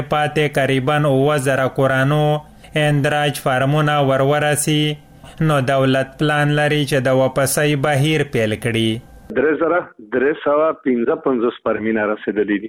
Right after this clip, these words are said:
Speaker 2: معلومات مطابق د شپږ نیم زره نه اونسه اووه زره په میل اوس هم د افغانستان مختلف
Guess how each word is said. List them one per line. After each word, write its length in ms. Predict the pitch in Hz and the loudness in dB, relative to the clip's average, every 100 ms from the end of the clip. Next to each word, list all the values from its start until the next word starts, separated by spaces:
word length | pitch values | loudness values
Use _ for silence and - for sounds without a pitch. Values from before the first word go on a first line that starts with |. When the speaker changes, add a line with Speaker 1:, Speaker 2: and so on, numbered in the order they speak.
| - | -4
Speaker 2:
معلومات 400 | 120 120 120 120 127 | 0 0 0 -2 -2
مطابق 420 | 120 131 110 123 123 | -2 -2 -2 -2 -2
د 120 | 117 107 | 0 0
شپږ 260 | - 123 110 | 0 -2 0
نیم 140 | 139 135 | 0 0
زره 160 | 127 131 | 0 0
نه 80 | 127 | -2
اونسه 240 | 143 151 147 120 | -4 -2 -2 0
اووه 140 | 120 123 | 0 0
زره 180 | 123 113 | 0 -2
په 100 | - 110 | -2 -2
میل 160 | 117 113 - - 127 | -2 -4 -8 -2 -2
اوس 180 | 123 | 0
هم 160 | 135 131 - 110 | -2 -6 -6 -2
د 120 | 113 110 | 0 0
افغانستان 520 | 107 110 - 131 131 | -2 -4 -4 -2 -2
مختلف 420 | 117 - 120 139 | -2 -2 -2 -2